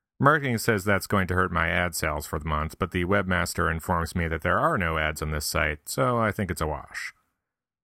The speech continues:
The webmaster also informs me that he just quit.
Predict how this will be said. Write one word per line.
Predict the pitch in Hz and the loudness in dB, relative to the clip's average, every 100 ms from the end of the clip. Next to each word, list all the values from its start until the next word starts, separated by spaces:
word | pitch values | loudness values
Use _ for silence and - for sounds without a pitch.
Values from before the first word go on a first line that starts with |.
| _ _ | _ _
The | 104 | 0
webmaster | 101 107 101 92 - 92 | 2 4 2 0 0 0
also | 90 85 87 | 2 0 -2
informs | 80 85 80 - | 0 -2 -2 -2
me | 80 | -2
that | 78 - | -2 -4
he | 87 | -6
just | 78 73 - | -4 -6 -6
quit. | - 76 - | -4 -4 -4